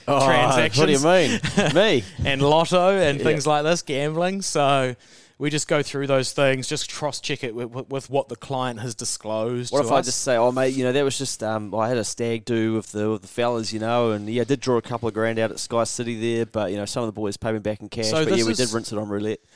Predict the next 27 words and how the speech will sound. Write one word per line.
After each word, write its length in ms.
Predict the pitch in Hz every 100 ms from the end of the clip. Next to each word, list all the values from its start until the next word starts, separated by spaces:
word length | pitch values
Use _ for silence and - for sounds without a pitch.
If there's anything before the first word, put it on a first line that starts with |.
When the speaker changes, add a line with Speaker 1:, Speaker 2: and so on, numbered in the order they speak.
| -
Speaker 2:
Yeah, 260 | 147 139
this 200 | 117 165 233
is 100 | 208
probably 300 | 254 269 240
the 100 | 170
biggest 420 | 156 160 143 - _ _ _
difference, 460 | 156 147 - 135 -
I 100 | 131
would 180 | 120 113
say, 500 | - 123 120 117 117
with, 260 | 117 110 -
like, 220 | 113 107
maybe 280 | 120 120 123
going 260 | 127 123
direct 280 | 120 113 120
to 60 | -
banks 420 | 117 113 107 101
or 120 | 117 107
good 200 | 117 107
brokers 300 | 110 110 101
and 80 | 104
bad 220 | 101 101
brokers, 580 | 110 117 160 185 208 - _ _ _ _ _
is 580 | 120 113 113 110 107 - - -
our 180 | 127 117
ability 920 | 110 131 131 123 135 117 110 110 - _ _ _ _ _ _
to, 180 | - 135